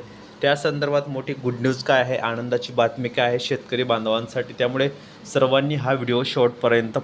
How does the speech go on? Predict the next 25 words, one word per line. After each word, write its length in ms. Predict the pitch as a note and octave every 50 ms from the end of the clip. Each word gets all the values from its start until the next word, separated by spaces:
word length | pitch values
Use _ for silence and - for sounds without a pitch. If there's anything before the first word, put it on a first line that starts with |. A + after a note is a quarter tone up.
| - -
पूर्ण 240 | B2+ B2 A#2+ A#2+ A#2
बघायचा 480 | A2 A2+ G#2+ G#2+ G#2 G2+ G2+ - G#2
आहे. 140 | G2+ G2+ G2+
बघा, 340 | F2+ G2 A2+ B2 C#3 B2+ G2+ - - - - - - - - - - -
शेतकऱ्यांना 580 | C#3 C3 C3 - - C#3+ C#3+ C#3+ D3 D3+ D#3 D#3
सर्व 340 | D#3 - - C#3+ D3 D3+ D3
प्रकारच्या 680 | D3 C#3+ B2+ B2 C#3 C3 B2 B2 - D3 C#3+ B2+ F#2 - - - - - - - - - - -
ज्या 280 | A#2+ B2 C3 C#3+ C#3+ G#2+ - -
तक्रारी 440 | B2+ A#2+ B2 C3+ B2 B2+ B2+ C3 C#3 C3+
आहेत 260 | B2+ B2 B2 A#2+ A#2
आणि 160 | A#2+ A#2 B2
सूचना 420 | A#2 - C3 A2 - - C3 B2
आहेत 520 | B2 A#2+ A#2+ A2+ G#2+ A2 - - - B2+ B2+
या 60 | B2+
ठिकाणी 280 | B2 C#3 C3 C3 B2+ B2+
प्राप्त 340 | A#2 - A#2+ A#2 - - C3
करण्यासंदर्भात 800 | A2+ B2 A2+ A2+ A#2+ A#2+ - B2+ A2 A2 A2+ A2 A2 A2+ A2+ -
निर्देश 400 | G2+ A2 A2 G#2+ A2+ A#2+ A#2 - -
दिले 160 | B2 A2 A2
जात 120 | A2 A2 A2+
आहेत. 180 | A#2 A2+ A#2+ A#2+ - - - - - - -
शेतकऱ्यांना 480 | - D3 C#3+ - D#3+ D3+ D#3 D#3 E3 E3
सर्व 240 | E3 - E3 D#3+ D#3+
प्रकारच्या 480 | D#3 D#3 D3 C#3+ D3 C#3+ C#3 - D3 C#3
कृषीविषयक 760 | C#3+ - C#3 C3 - C#3+ C3+ C3+ C#3 C#3 - D3+ C#3+ C#3+